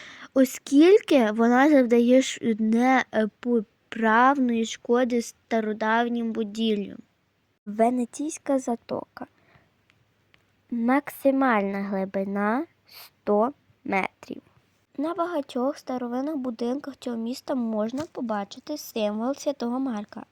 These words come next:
у вигляді лева, який тримає книгу. Якщо книга відкрита, то під час будівництва дан-, даної будівлі у Венеції був мирний час. Якщо книга закрита, то в цей час Венеція перебувала у стані війни.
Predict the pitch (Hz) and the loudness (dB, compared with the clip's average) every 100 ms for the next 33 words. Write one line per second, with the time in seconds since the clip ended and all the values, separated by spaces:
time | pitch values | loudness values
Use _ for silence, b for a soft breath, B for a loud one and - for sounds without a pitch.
0 | - 214 208 214 214 208 202 190 190 247 | -14 -6 -4 -4 -6 -6 -4 -2 -4 -4
1 | 226 220 214 - - 208 202 - - 254 | -6 -6 -10 -10 -12 -10 -10 -10 -10 -10
2 | 220 - B B B 247 - 359 311 277 | -10 -14 B B B -4 -2 -2 2 2
3 | 269 285 381 - 277 247 233 - 262 _ | 2 0 -4 -6 -2 -2 -2 -6 -8 _
4 | B B B _ - 269 233 285 277 294 | B B B _ 4 4 4 -2 -2 2
5 | 254 220 214 220 233 302 - 269 233 226 | 2 2 -4 -4 -2 -4 -4 -4 -2 -2
6 | 226 220 208 214 208 202 196 202 196 202 | -4 -8 -4 -4 -4 -6 -8 -8 -6 -4
7 | 196 247 269 254 214 202 208 233 - 233 | -2 -2 -2 -2 -2 -4 -4 -6 -6 -6
8 | 202 208 208 240 262 269 - 214 202 - | -4 -4 -2 -2 -2 -4 -4 -4 -6 -10
9 | - - 240 254 226 208 202 - 196 208 | -12 -10 -8 -6 -6 -6 -10 -6 -6 -6
10 | - - 214 214 - 214 202 b b b | -8 -8 -10 -12 -8 -6 -6 b b b
11 | _ - 220 277 254 233 220 240 - 262 | _ 0 0 0 -4 -4 -4 -4 -4 -4
12 | - 226 214 208 208 208 220 233 b b | -4 -8 -8 -8 -2 -2 -2 -4 b b
13 | - 233 247 - - - 196 208 214 208 | -8 -8 -8 -12 -8 0 0 0 -6 -6
14 | 214 208 190 | -4 -4 -6